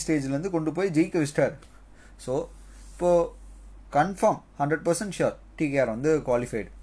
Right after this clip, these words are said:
செமிஃபைனல். இதுக்கப்புறம் அவங்கள பொறுத்த வரைக்கும் பார்த்தீங்கன்னா, செமிஃபைனல், ஃபைனல் ரெண்டுத்தையும் ஜெயிச்சுட்டு கப்பை தூக்கிட்டு போகணும். அவ்வளோதான் அவங்கள பொறுத்த வரைக்கும். அதே நேரத்துல பார்படோஸ் டைட்டன்ஸ்க்கு இந்த மாதிரி சின்ன சின்ன எரர்ஸ்லாம் மிஸ் பண்ணிட்டு, அஹ், குறைச்சிக்கிட்டு, அதுக்கப்புறம் ஜெயிக்கணும்.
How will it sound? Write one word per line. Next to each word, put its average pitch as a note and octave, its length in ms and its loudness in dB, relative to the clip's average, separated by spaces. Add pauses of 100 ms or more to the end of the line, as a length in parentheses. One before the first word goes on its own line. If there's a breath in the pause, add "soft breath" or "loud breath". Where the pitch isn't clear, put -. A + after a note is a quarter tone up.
செமிஃபைனல். A#2 480 -6 (260 soft breath)
இதுக்கப்புறம் E3+ 440 4
அவங்கள D#3+ 300 2
பொறுத்த D3+ 260 0
வரைக்கும் D#3 220 -2
பார்த்தீங்கன்னா, C3+ 380 -2
செமிஃபைனல், D3+ 600 -2
ஃபைனல் C3 280 -4 (320 soft breath)
ரெண்டுத்தையும் C#3 380 -2
ஜெயிச்சுட்டு C#3+ 420 -2 (380)
கப்பை C#3+ 240 0
தூக்கிட்டு C3 340 -4
போகணும். A2 360 -4
அவ்வளோதான் B2+ 360 2
அவங்கள A#2 120 -2
பொறுத்த A2 260 -4
வரைக்கும். G#2 180 -8 (240)
அதே C#3+ 220 2
நேரத்துல D3+ 280 4
பார்படோஸ் D#3 460 6
டைட்டன்ஸ்க்கு A#2+ 360 -4
இந்த A#2+ 260 -8
மாதிரி C#3+ 220 -4
சின்ன C#3 180 -6
சின்ன A#2+ 340 -2
எரர்ஸ்லாம் C#3+ 380 0
மிஸ் A#2+ 220 -10
பண்ணிட்டு, A2 500 -4 (480 soft breath)
அஹ், C3 280 -2
குறைச்சிக்கிட்டு, B2+ 580 -2 (1000)
அதுக்கப்புறம் D3+ 520 2
ஜெயிக்கணும். D#3 420 2